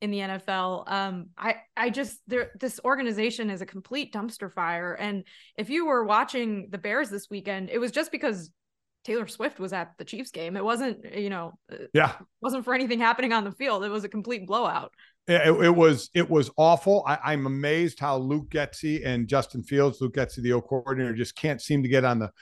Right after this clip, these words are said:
Speaker 2: the same page at all here. I mean, and th-, that's football. Then there's the Alan Williams thing, the D coordinator. That's,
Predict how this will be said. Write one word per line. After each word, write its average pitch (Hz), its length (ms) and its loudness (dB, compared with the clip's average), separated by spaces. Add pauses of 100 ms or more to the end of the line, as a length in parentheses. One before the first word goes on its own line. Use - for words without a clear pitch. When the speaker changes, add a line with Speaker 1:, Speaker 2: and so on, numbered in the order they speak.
(300)
Speaker 2:
the 131 80 2
same 151 400 6
page 151 540 4
at 123 260 2
all 160 300 10
here. 123 460 2 (280)
I 147 60 -2
mean, 147 220 6
and 151 120 6
th-, 180 120 2
that's 196 260 4
football. 135 440 4
Then 185 180 4
there's 135 220 0
the 120 140 -2
Alan 131 300 -2
Williams 131 440 0
thing, 113 180 -6
the 113 80 -4
D 131 180 2
coordinator. 120 600 2
That's, 135 280 0